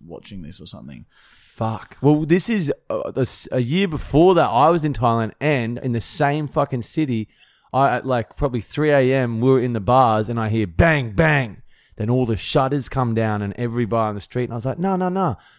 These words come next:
Speaker 2: let me have a look." So I lifted it up, and then I saw this time it was a Thai man who'd been shot, and he was running down the street with two, like, uh,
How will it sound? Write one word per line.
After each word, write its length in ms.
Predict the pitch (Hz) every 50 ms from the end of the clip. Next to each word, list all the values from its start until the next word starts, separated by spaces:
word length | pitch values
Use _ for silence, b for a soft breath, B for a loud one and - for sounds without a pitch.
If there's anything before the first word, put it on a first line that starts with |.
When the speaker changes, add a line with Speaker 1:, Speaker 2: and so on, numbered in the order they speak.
| b _
Speaker 2:
let 120 | 147 147
me 140 | 143 151 151
have 160 | 151 160 151
a 60 | 135 135
look." 320 | 131 175 180 123 - -
So 120 | - -
I 60 | 117 113
lifted 420 | 110 123 151 143 - - 120 107
it 120 | 113 123
up, 260 | 139 139 127 - - b b b b b
and 120 | 104 110
then 80 | 113 117
I 100 | 117 113
saw 240 | 107 - - 123 113
this 160 | 107 135 135
time 240 | - - 135 123 120 113
it 40 |
was 140 | 104 110 101
a 60 | 104
Thai 380 | 95 - - 113 120 127 139 139
man 260 | 120 104 101 101 95
who'd 100 | 101 98 92
been 180 | 101 98 92
shot, 280 | - - 101 92 87 b b b b b b
and 100 | - 95
he 80 | 98 110
was 200 | 117 113 98 92
running 340 | 95 107 113 113 113 113 107
down 460 | 104 107 110 104 104 104 101 98 -
the 100 | 76 104
street 340 | - - - 123 117 110 -
with 140 | 101 101 -
two, 340 | - - 120 110 107 107 101 -
like, 200 | 104 98 95 - _ _ - 104
uh, 240 | 101 95 95 92